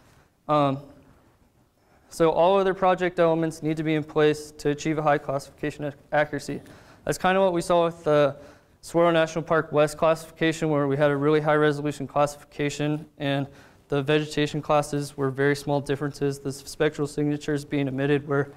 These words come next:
sm-, minute changes upon one another, so we need a high resolution sensor to be able to match that. Um, geoprocessing services are great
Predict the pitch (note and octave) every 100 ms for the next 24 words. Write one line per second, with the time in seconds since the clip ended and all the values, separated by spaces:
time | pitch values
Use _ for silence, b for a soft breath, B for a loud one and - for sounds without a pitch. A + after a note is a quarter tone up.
0 | B B - - D3+ - - C#3+ D#3 D#3+
1 | - D3 D3 C3+ C3 - C#3 C#3 C3+ C3+
2 | C3 C3 C#3 C3+ D3 C#3+ D3 D3 D3+ C#3
3 | C#3 C3+ C3+ C3+ - D3 C#3 C3+ B2+ -
4 | D3 C#3 C3 B B B B - D3+ C#3+
5 | C3 C3+ C3+ - - C#3+ - _ _ _
6 | _ _ _ _ _ _ - - E3+ D#3+
7 | D3+ C3+ - b b b b b b _
8 | _ _ - F#3+ G3+ G#3 G3 G3 F#3 F#3
9 | F3 F#3+ F#3 F#3 E3+ D#3+ C#3 E3 D3+